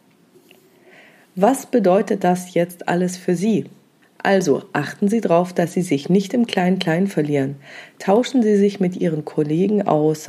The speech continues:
aus anderen Revisionsabteilungen oder Revisionsgruppen. Denn die großen Themen, die ein Unternehmen bewegen, sind die, die unabhängig von den jeweiligen inhaltlichen Dingen bestehen.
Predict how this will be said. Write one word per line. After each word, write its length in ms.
aus 240
anderen 360
Revisionsabteilungen 1200
oder 260
Revisionsgruppen. 960
Denn 120
die 100
großen 460
Themen, 420
die 140
ein 140
Unternehmen 500
bewegen, 560
sind 360
die, 300
die 220
unabhängig 720
von 160
den 160
jeweiligen 680
inhaltlichen 640
Dingen 260
bestehen. 540